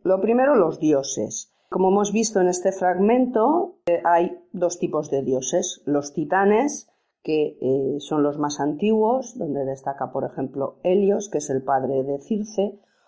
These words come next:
o también posteriormente aparecerá Prometeo.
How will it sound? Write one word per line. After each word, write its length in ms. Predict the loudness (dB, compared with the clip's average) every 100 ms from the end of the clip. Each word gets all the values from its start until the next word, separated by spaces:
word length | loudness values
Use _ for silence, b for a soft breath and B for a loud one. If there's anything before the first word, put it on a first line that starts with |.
| b
o 180 | -2 0
también 520 | 0 0 0 0 -4 _
posteriormente 680 | -8 -4 0 2 2 0 -2
aparecerá 580 | -2 0 -2 -2 -2 -2
Prometeo. 760 | -2 -4 -2 2 2 2 -2